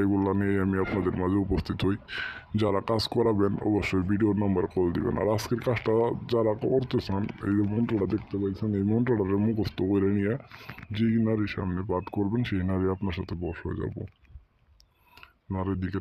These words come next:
তাকাইয়া বা তার একটা ছবি সংগ্রহ করে নিয়ে এই ছবির সামনে যায় আপনারা মন্ত্রটা পাঠ করবেন,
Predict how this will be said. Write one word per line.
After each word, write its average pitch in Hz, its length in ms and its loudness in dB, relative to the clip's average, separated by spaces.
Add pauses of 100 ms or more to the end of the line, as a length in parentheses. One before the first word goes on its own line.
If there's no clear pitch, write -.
তাকাইয়া 98 380 -2 (180)
বা 90 80 -2 (100)
তার 87 220 -4
একটা - 140 -6
ছবি 90 240 -4 (100)
সংগ্রহ 92 280 -2 (100)
করে 92 200 0
নিয়ে 95 320 0 (520)
এই 92 80 -4
ছবির 98 380 0
সামনে 98 340 0
যায় 90 200 2 (520)
আপনারা 92 280 -2
মন্ত্রটা 101 480 0
পাঠ 87 180 -4 (120)
করবেন, 95 280 0